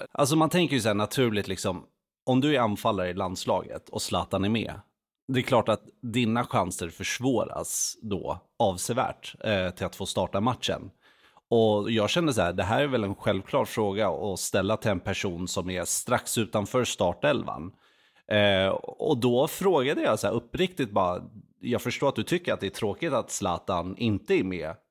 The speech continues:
Speaker 2: men samtidigt öppnas det upp en dörr för dig här. Eh, vad tänkte du spontant när, när du liksom läste att han inte skulle vara med?"
Speaker 1: Så skulle man ju kunna säga i, till, till en kompis som spelar i
Speaker 2: Ja.
Speaker 1: division fem.
Speaker 2: Ja.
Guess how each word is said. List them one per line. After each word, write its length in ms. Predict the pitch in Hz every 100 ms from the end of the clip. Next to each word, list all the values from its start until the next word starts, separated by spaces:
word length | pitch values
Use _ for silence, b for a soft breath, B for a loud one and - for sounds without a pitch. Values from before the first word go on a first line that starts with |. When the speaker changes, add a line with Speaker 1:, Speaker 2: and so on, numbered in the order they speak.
| -
Speaker 2:
men 200 | 117 113
samtidigt 600 | 127 107 95 147 151 113
öppnas 320 | 95 98 -
det 100 | 95
upp 140 | 90
en 120 | 95
dörr 220 | 110 175 113
för 240 | - 78
dig 140 | 73
här. 420 | 107 147 - - - _ _ _ _ _ _ _ -
Eh, 20 |
vad 240 | 123 113 -
tänkte 380 | 131 110 - 156
du 80 |
spontant 640 | 139 - 107 - 170 101 -
när, 140 | 98
när 320 | 90 92 104
du 60 | 98
liksom 260 | 95 101
läste 320 | 110 101 - 147
att 100 | -
han 120 | 98
inte 240 | 87 95
skulle 240 | - 101 98
vara 120 | 113
med?" 260 | 151 - - _ _ -
Speaker 1:
Så 200 | 139 160
skulle 220 | - 180
man 120 | 185
ju 60 | 185
kunna 120 | 185
säga 280 | 170 165 135
i, 200 | 123 113
till, 200 | 131 131
till 200 | 139 120
en 80 | 113
kompis 380 | 147 160 - 165
som 80 |
spelar 220 | 139 147 127
i 20 |
Speaker 2:
Ja. 60 |
Speaker 1:
division 360 | 120 127 123 131
fem. 360 | - - 101 156
Speaker 2:
Ja. 240 | 196 113